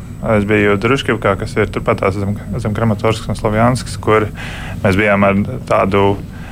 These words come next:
nacionālu patriotu, ā, tādā ekskursijā, kur viņi parādīja, kur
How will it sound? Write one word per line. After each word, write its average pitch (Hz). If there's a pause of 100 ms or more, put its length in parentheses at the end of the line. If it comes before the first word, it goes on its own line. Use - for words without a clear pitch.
(140)
nacionālu 113
patriotu, 101 (720)
ā, 95 (460)
tādā 98
ekskursijā, 113
kur 101
viņi 95
parādīja, 101
kur 110